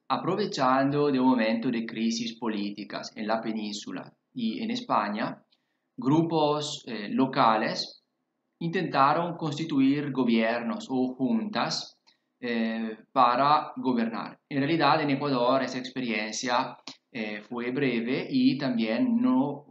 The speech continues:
fue, ah, exitosa. Mil ochocientos ocho, en Quito, se crea una junta,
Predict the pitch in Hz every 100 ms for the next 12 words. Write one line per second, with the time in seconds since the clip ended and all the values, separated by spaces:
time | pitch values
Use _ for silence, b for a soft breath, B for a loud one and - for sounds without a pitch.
0 | - 120 113 120 117 110 101 98 98 101
1 | - 131 - 113 110 95 95 110 - _
2 | _ _ _ 131 160 160 143 151 151 147
3 | 123 127 - - _ 120 113 127 127 143
4 | 160 160 127 113 110 113 117 117 113 113
5 | - 120 113 - 175 -